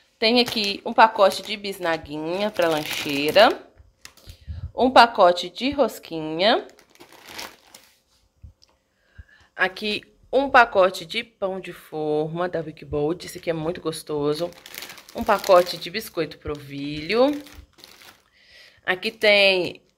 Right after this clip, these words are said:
dois miojos desse de galinha, esse de galinha caipira tem dois também, e três de carne.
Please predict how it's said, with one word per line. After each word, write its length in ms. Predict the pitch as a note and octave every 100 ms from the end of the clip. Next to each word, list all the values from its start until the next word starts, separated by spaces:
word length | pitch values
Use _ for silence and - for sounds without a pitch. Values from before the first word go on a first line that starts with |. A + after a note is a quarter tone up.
| _ _ _
dois 340 | D#3+ G3 F#3
miojos 760 | E3 D#3 D3+ D3+ D3+ D3+ C#3+ -
desse 220 | D3+ -
de 80 | -
galinha, 840 | - F3+ A#3 C#4 D4 D4+ D#4 D#4 _ _
esse 240 | - F3+ D#3+
de 80 | E3
galinha 360 | E3 D#3 D#3
caipira 640 | D#3 D#3 D#3 - E3 F3 E3
tem 200 | F3+ E3+
dois 280 | D3 D3
também, 520 | - E3+ F3+ A3 C4+ F4+ - - - _ -
e 80 | G#3+
três 340 | F3+ F3 D#3+
de 80 | E3
carne. 680 | - E3 D3+ D#3+ F#3 A3+